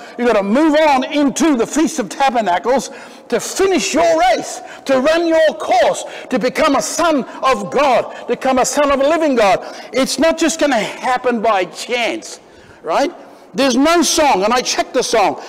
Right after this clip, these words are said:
"Que sera, sera." There's no song in here that says that. It's gotta be specific. You've gotta know in your heart that you're on this journey, and you're on this journey with God.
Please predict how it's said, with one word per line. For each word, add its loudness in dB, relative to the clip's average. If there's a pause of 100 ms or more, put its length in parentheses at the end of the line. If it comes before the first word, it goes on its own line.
(120)
"Que 2
sera, 2
sera." 2
There's 0
no 2
song 2
in 4
here 2
that 0
says 0
that. -4 (420)
It's -2
gotta 2
be 2
specific. -2 (240)
You've 0
gotta 2
know 2
in 4
your 4
heart 2 (340)
that -2
you're 4
on 4
this 0
journey, 0 (280)
and -2
you're 2
on 2
this 0
journey 0
with -4
God. 2